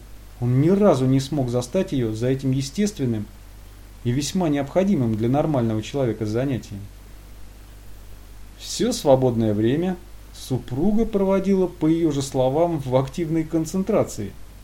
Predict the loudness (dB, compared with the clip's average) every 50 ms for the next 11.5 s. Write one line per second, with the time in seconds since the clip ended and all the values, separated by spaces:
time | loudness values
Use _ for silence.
0 | -16 -8 -6 -4 -2 -2 -2 -2 -2 -2 -4 -4 -6 -6 -10 -12 -8 -4 -4 -4
1 | -4 -4 -4 -4 -4 -4 -4 -4 -4 -4 -4 -4 -8 -12 -14 -16 -16 -18 -18 -20
2 | -20 -20 -20 -20 -20 -20 -20 -20 -20 -20 -20 -20 -20 -20 -20 -20 -6 0 2 4
3 | 6 6 6 4 4 0 -6 -2 0 2 4 4 4 4 6 4 4 4 2 0
4 | 0 0 0 0 0 0 2 2 4 2 2 0 -2 -4 -4 -2 0 0 0 0
5 | 0 0 0 -2 -2 -2 -2 0 0 2 2 2 2 2 0 0 0 2 2 2
6 | 2 2 0 -2 -4 -2 -4 -6 -4 -2 0 0 0 0 0 -2 -2 -2 -2 -4
7 | -8 -14 -20 -20 -20 -20 -20 -20 -20 -16 -10 -8 -4 0 0 0 2 2 2 2
8 | 2 0 2 2 2 2 2 2 2 0 0 0 0 0 0 -2 -2 -2 -2 -2
9 | -2 -2 -2 -2 0 0 0 0 0 -2 -2 0 0 -2 -2 -2 -2 -2 -2 0
10 | 0 0 0 -2 -2 -2 0 0 0 2 0 -2 -2 -4 -6 -6 -8 -8 -8 -4
11 | -2 -2 0 0 0 -2 -2 -4 -6